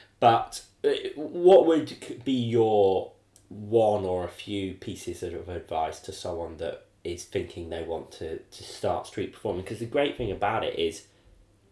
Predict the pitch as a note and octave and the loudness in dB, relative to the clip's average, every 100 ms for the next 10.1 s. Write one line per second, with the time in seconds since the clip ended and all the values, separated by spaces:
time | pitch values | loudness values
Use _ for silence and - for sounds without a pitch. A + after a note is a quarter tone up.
0 | - G2 C#3 D3 C3 C3 B2 B2 - G#2 | -14 -4 -2 0 -2 -2 -4 -4 -4 -6
1 | F#2+ E2+ E2 - - - A#2 - A#2 A2 | -8 -8 -12 -16 -12 -8 -8 -4 -2 -2
2 | G2 F#2 G2 D#2+ - - - F2+ E2 F2+ | -4 -8 -8 -10 -10 -16 -14 -10 -10 -10
3 | F2+ - _ - - F#2+ - A#2+ A2 G#2+ | -10 -14 _ -20 -12 -12 -8 -4 -4 -4
4 | F#2+ F#2+ F#2+ F#2+ F2 F2 F2 E2+ E2 - | -6 -4 -2 -2 -2 -2 -4 -4 -6 -10
5 | - - - _ B2 G#2+ A2 G2+ - - | -20 -20 -20 _ 0 0 -2 -4 -8 -8
6 | G2 G2 - G2+ G2 - F#2+ F2 E2+ - | -6 -4 -4 -4 -2 -4 -6 -8 -8 -12
7 | - G2 F2 E2+ - - _ - F#2+ F#2+ | -4 -2 0 -2 -4 -10 _ -20 -16 -16
8 | - - A2+ C#3+ A2+ - D#2+ D#2 D#2 D#2 | -16 -10 -2 2 2 0 -6 -8 -10 -8
9 | D#2 - - _ _ _ _ _ A2+ A2 | -8 -8 -14 _ _ _ _ _ -6 -2
10 | G#2+ | -2